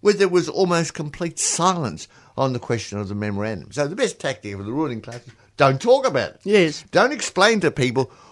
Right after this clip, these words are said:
Speaker 1: what the, what their government has just agreed to, even though it was elected to actually fight it. The second goal of, uh, Tsipras, the leader of, uh, Syriza,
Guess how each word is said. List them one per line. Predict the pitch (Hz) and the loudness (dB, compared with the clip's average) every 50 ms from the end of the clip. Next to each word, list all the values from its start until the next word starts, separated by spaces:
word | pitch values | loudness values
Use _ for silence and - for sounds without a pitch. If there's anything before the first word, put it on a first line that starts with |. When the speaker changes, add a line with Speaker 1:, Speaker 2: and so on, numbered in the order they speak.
| _ | _
Speaker 1:
what | - 120 143 185 208 - - - - _ _ _ _ _ | 0 4 4 4 4 2 -2 -16 -20 _ _ _ _ _
the, | 110 123 165 - | 0 2 2 2
what | - 127 131 156 170 170 - - - - | 0 0 0 2 2 2 -2 -8 -14 -8
their | 107 123 147 156 151 | -2 0 2 4 4
government | 127 101 147 160 160 - 120 110 98 | 4 6 4 4 4 2 -2 -4 -4
has | 110 104 | -4 -6
just | 98 - - 127 117 - - | -4 -2 -2 -2 0 0 0
agreed | 127 107 92 139 170 196 214 175 - | 0 2 4 6 4 4 4 2 -2
to, | - 95 82 80 - - | -2 -2 -2 -4 -4 -2
even | 202 202 175 156 147 127 | 0 2 4 4 4 4
though | 120 135 135 | 4 4 4
it | 117 113 | 4 2
was | 117 92 | 2 2
elected | 107 113 120 123 117 - 113 101 98 | 2 0 0 0 -2 -6 -8 -8 -6
to | 117 117 | -6 -6
actually | 107 101 - - 101 92 | -6 -6 -8 -12 -12 -14
fight | - - - 117 110 113 107 | -12 -10 -8 -8 -8 -8 -10
it. | 90 69 - _ _ _ _ _ _ _ _ _ _ _ _ _ _ _ _ _ | -12 -18 -20 _ _ _ _ _ _ _ _ _ _ _ _ _ _ _ _ _
The | - 170 | -4 -4
second | - - - 294 302 294 311 247 156 127 | -2 0 2 2 2 2 0 -4 -2 0
goal | 127 117 117 117 110 | 0 0 0 -2 -4
of, | 104 95 - - - | -4 -6 -10 -12 -8
uh, | 101 98 98 95 85 58 50 71 90 | -6 -4 -4 -4 -6 -8 -10 -12 -12
Tsipras, | - - - - - - - 101 120 117 - - | -10 -8 -6 -6 -6 -4 -4 -6 -6 -6 -6 -8
the | 104 | -6
leader | 104 104 123 143 135 117 113 | -4 -2 -2 -2 -2 -2 -4
of, | 104 101 95 85 | -4 -4 -4 -4
uh, | 101 98 95 92 90 | -6 -4 -4 -6 -8
Syriza, | 90 - - - 92 110 104 - - 180 220 | -10 -12 -12 -10 -10 -10 -10 -10 -12 -12 -12